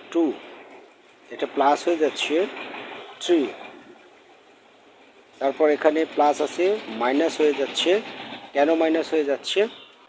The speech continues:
তোমরা জানো যে ব্র্যাকেটের আগে মাইনাস চিহ্ন থাকলে মানে চিহ্নটা পরিবর্তন হয়। তাহলে এখান থেকে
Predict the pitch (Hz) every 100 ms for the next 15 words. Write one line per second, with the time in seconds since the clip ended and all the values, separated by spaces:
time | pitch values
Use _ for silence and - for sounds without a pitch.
0 | _ - 120 123 127 147 156 147 123 120
1 | 135 143 127 - 127 123 120 131 131 -
2 | 131 - 123 - 147 196 - - - -
3 | - - 127 123 117 113 - 277 - -
4 | 120 156 220 _ 113 110 - - 139 113
5 | - - - - - - - - - _
6 | - 160 170 170 - - _ - 147 196
7 | 190 190 160 160